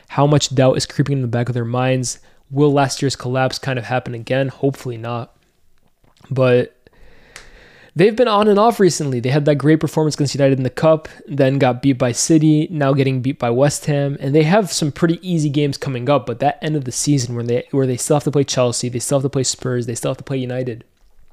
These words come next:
they need to rack up as many points as they can and solidify third before things get sticky. Because teams like Chelsea and teams like Liverpool are coming, and we saw that this weekend. Chelsea,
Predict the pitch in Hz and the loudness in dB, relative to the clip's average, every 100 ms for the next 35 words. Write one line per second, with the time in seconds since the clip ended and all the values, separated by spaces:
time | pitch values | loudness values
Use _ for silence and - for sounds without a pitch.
0 | _ _ _ _ 151 139 156 151 135 135 | _ _ _ _ -4 0 0 0 0 0
1 | 131 131 123 123 131 127 135 131 127 120 | -2 -6 -6 -6 -6 -6 -6 -6 -6 -8
2 | - 135 127 127 123 - 127 135 139 131 | -2 -2 -2 -6 -6 -6 -2 -2 0 -2
3 | 120 - 143 139 123 123 135 123 139 127 | -2 0 4 4 0 -6 -6 -4 -4 -4
4 | 123 120 - 147 135 117 - - - - | -6 -8 -4 -4 -2 -6 -8 -20 -20 -20
5 | - - - 143 135 - 196 190 - - | -20 -8 -4 -2 -2 2 2 2 0 2
6 | 165 170 - 214 151 160 147 131 139 143 | 4 2 0 -2 0 2 2 4 4 4
7 | 131 131 117 165 156 120 123 - 135 127 | 2 -2 0 2 2 0 -2 -2 -4 -4
8 | 123 117 - 147 147 113 - - 156 - | -4 -8 0 0 0 -8 -4 2 2 2
9 | - 113 | -6 -8